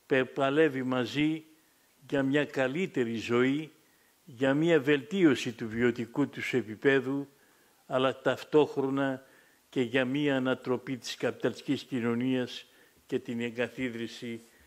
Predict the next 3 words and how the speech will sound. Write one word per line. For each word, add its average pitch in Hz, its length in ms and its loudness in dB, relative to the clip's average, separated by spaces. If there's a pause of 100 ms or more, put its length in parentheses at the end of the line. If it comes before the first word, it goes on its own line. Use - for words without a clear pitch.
(140)
μιας 123 520 -4 (280)
συλλογικής 113 1160 -2 (560)
κοινωνίας, 120 840 0